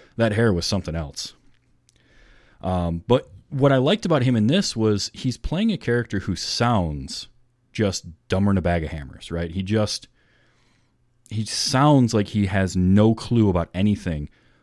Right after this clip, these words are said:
But then there'll be a scene, like, when he's talking to Glenn in the kitchen, and Glenn's trying to tell him the Pollock joke.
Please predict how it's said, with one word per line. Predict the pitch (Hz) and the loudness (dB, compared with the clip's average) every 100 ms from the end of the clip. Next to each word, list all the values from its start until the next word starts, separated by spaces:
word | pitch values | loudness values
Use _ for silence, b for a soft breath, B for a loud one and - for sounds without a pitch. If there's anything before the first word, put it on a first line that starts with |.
| _ | _
But | 101 - | -10 0
then | 147 190 | 4 4
there'll | 202 | 4
be | 135 127 | 2 2
a | 113 | 2
scene, | - - 131 110 98 95 95 - - | -2 0 2 4 4 0 -4 -10 -4
like, | 98 107 | -4 0
when | 101 | -2
he's | - | -2
talking | 117 113 101 | -4 -2 -2
to | 92 | -2
Glenn | 85 98 104 85 | 0 2 2 0
in | 80 | -4
the | 80 | -4
kitchen, | - - 85 - - _ _ _ | -4 -4 -6 -8 -16 _ _ _
and | 95 87 | -8 -4
Glenn's | 101 107 - | 0 0 0
trying | 113 101 | -2 -2
to | |
tell | - 107 | 0 0
him | |
the | 92 | 0
Pollock | - 104 101 90 82 - | -2 -4 -2 -2 -4 -8
joke. | 82 71 - | -8 -8 -14